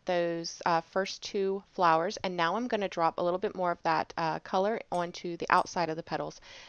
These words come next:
Then I'm gonna come in with clean water and spread that out. Now as I add the water and I move it out toward the edge of the paper, it will cleanly, um, what's the word? Um,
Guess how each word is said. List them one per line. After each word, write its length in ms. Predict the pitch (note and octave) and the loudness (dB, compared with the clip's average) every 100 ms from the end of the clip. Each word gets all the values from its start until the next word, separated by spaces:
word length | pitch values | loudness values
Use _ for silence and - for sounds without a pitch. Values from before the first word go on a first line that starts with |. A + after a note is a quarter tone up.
| - | 4
Then 100 | C4+ | 4
I'm 60 | D#4+ | 6
gonna 120 | D4+ | 2
come 160 | B3+ | 0
in 120 | A3 G3 | -2 -2
with 100 | - | -4
clean 320 | - A#3 B3 | -2 0 4
water 320 | F#3 F3 F3 | 6 6 4
and 120 | F#3 F3+ | -2 -6
spread 400 | - - F#3+ F#3 | -4 4 4 6
that 140 | E3 | 4
out. 280 | D3+ - - - - - - _ _ - | 4 0 -8 -20 -20 -20 -20 _ _ 6
Now 160 | G3+ | 10
as 180 | G#2 A3+ | 12 10
I 140 | B3+ - | 10 10
add 200 | G#3 G#3+ | 10 10
the 80 | A#3+ | 6
water 400 | G#3+ F#3+ F#3+ F#3 - | 6 6 6 2 0
and 140 | F3+ | 0
I 100 | E3+ | 0
move 260 | F3+ F3+ F3+ | -2 -2 -2
it 220 | F3 - - | -2 2 6
out 220 | F#3 - | 6 4
toward 220 | G#3 F#3+ | -4 -4
the 120 | F#3+ | 0
edge 140 | F#3 F#3 | 0 0
of 80 | G#3+ | -4
the 60 | |
paper, 540 | - - - F3+ F3 - - - - | -2 -4 -2 -2 -2 -4 -16 -10 2
it 160 | F#3 F#3 | 2 4
will 500 | F#3+ F3+ F3 E3+ - - _ - | 4 6 4 2 -4 -14 _ -14
cleanly, 880 | - A#3+ B3 A#3+ A#3+ A#3+ A#3 A#3 A3+ - | 0 2 2 2 2 0 2 0 -2 -2
um, 640 | F#3+ F3+ F3 E3+ E3 E3+ - _ - _ _ _ _ F#3 | 2 2 2 -2 -6 -16 -20 _ -10 _ _ _ _ -16
what's 220 | F#3 - - | -14 -10 -6
the 100 | E3+ | -2
word? 400 | E3+ E3 E3 - | -2 -2 -4 -6
Um, 720 | F#3 E3+ E3+ E3 E3 E3 E3 | -6 -4 -4 -4 -6 -10 -14